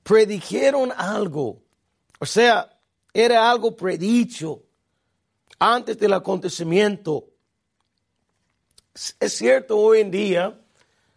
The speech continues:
hay hombres, o sea, escritos que pronosticaron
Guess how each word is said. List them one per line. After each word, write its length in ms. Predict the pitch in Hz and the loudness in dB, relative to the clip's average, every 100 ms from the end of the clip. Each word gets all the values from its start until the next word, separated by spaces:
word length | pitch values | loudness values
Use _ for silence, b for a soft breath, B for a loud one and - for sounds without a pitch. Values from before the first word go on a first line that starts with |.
| b b b b b b b b b b _ - | b b b b b b b b b b _ -2
hay 560 | 175 175 175 165 156 147 B B _ | 2 2 0 -4 -8 -14 B B _
hombres, 720 | 170 202 185 160 180 180 - | 2 2 0 -2 -2 -4 -6
o 100 | 151 | -8
sea, 480 | 147 185 185 170 156 | -2 0 2 2 -2
escritos 1160 | 160 156 - 143 165 151 - 180 254 - - - _ _ _ _ _ _ _ _ _ - | -4 -8 -10 -8 -6 -6 -4 -4 -4 -12 -18 -20 _ _ _ _ _ _ _ _ _ -2
que 1080 | 180 180 175 170 165 160 160 156 151 151 - | 2 4 4 4 4 2 0 0 -2 -4 -6
pronosticaron 1120 | 151 160 143 - 143 170 190 214 214 208 214 | -4 -4 -4 -6 -6 0 2 2 0 -4 -8